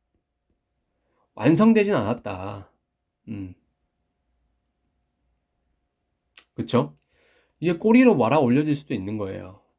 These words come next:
그렇게 희망을 갖자라는 말씀을 드리고 싶고, 일단 어떤 모습이 나와야지 가장 이상적인가? 지금 이 상황에서는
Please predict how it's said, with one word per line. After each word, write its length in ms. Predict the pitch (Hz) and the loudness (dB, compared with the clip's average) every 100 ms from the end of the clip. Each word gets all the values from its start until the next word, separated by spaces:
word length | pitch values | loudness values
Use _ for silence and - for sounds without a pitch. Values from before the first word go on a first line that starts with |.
| _ _ _ _ _ _ _ _ _ _ | _ _ _ _ _ _ _ _ _ _
그렇게 340 | 143 170 170 | -2 -2 -2
희망을 360 | 156 196 202 147 | -4 -2 -2 -2
갖자라는 760 | - - 113 95 - 107 135 | -6 -12 -12 -12 -10 -4 0
말씀을 360 | 110 101 160 123 | 0 -2 -4 -4
드리고 260 | 110 123 | 0 0
싶고, 540 | 120 - 123 123 92 - _ _ _ _ - | 0 -4 -4 -4 -4 -12 _ _ _ _ -4
일단 640 | 127 127 165 135 95 - _ _ | -2 2 2 2 -2 -12 _ _
어떤 420 | 123 123 - 208 | -8 -6 -4 -2
모습이 380 | 160 113 143 143 | 0 -2 2 2
나와야지 480 | 113 113 135 131 120 | 2 2 2 0 -2
가장 340 | 120 123 123 127 | -4 -2 -4 -4
이상적인가? 1120 | 127 147 143 127 110 104 101 113 104 92 90 _ _ | -2 0 2 0 -2 -4 0 0 0 -4 -12 _ _
지금 280 | - 147 120 | -4 -2 0
이 120 | 160 | -2
상황에서는 920 | 151 170 180 160 120 110 120 104 92 | -2 -4 -2 -2 -2 -2 -2 -4 -8